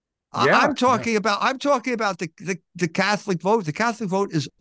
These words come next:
Speaker 1: always the swing vote because it's a lot of people and they're, you know, so you don't know what's happening there.
Speaker 2: Mm-hmm.
Speaker 1: You don't know what's happening there. And so one of these, they had to stage this debate with, uh, Ron DeSantis and, uh,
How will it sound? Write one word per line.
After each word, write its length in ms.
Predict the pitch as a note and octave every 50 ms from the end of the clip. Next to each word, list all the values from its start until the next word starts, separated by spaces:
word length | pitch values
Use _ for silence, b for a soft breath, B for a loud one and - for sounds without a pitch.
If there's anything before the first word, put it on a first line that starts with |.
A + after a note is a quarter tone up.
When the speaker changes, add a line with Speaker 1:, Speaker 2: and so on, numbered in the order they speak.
| _ -
Speaker 1:
always 640 | F3+ G3 G#3 A3 A#3+ A3 E3 C3 B2+ C3+ D#3 D3+ -
the 100 | F3 E3+
swing 320 | - - A3+ B3+ C#4 A3
vote 280 | D#3 C#3 A#2 F#2 - _ _ b b b b b b b _ -
because 360 | - D#3 C#3 - F#3 D#3 -
it's 120 | D#3+ - -
a 60 | D3
lot 240 | D#3+ F#3 G#3+ A#3 A#3+
of 140 | A3+ - -
people 420 | F3+ F#3+ G3+ G3 - A3 G#3+ A3
and 180 | E3+ E3 D#3 D3+
they're, 220 | E3+ E3+ E3 C#3+ -
you 180 | E3+ F#3 G#3+ G#3
know, 320 | E3 C3+ D#3+ F#3 F#3+ - _ _ - E3+ D#3 D#3 D3+ D3+ D3+
so 340 | - - A3 G#3+ G#3 F#3+ F#3 b b b b b b b _ _ - A#3+ - -
you 240 | - E3 G3 C4 C4
don't 220 | C#4 C4+ C4+ A#3+
know 240 | G#3+ A3+ B3+ D4 E4
what's 260 | D4 C4 A3+ F#3 -
happening 540 | F#3+ E3+ D#3 C#3 - - C3 A#2+ A2+ A2+ A2+
there. 260 | G#2+ G#2 E2 - - _ _ _ _ -
Speaker 2:
Mm-hmm. 220 | G2 F#2 E2+ F#2+ F#2+ -
Speaker 1:
You 200 | C3 E3 A#3 C4+
don't 260 | B3+ C#4+ C4+ C#4 G#3
know 260 | E3+ G#3+ B3 D4 D4+
what's 240 | B3+ F#3+ C#3 C3+ -
happening 420 | C#3+ A#2 A2 A2 - A2+ G2+ G2 G#2+
there. 160 | G#2 - - -
And 120 | E3+ D#3+
so 140 | - - A3+
one 300 | G3 E3 E3+ A3 C4 C#4+
of 100 | D4 B3+
these, 160 | G#3 F#3 D#3+
they 200 | F3 F3+ F3 G3
had 160 | G3 G#3 A3 F3
to 100 | E3 D3
stage 340 | - - G#3 G#3 G3+ D#3+
this 180 | E3+ D#3+ C#3+ -
debate 460 | - C#3+ A2 - D3+ D#3 E3 E3+ D#3+
with, 220 | C3+ B2+ A2+ - B2+
uh, 180 | A2+ A2 A2+ G#2 - -
Ron 260 | C3 C#3+ D3+ D3+ C3+ - - C3
DeSantis 680 | B2 - - C3+ D3 D3+ D3 - B2+ A2+ G2+ - A#2+
and, 160 | A2 G#2+ G#2+
uh, 160 | G#2+ G2+ F#2+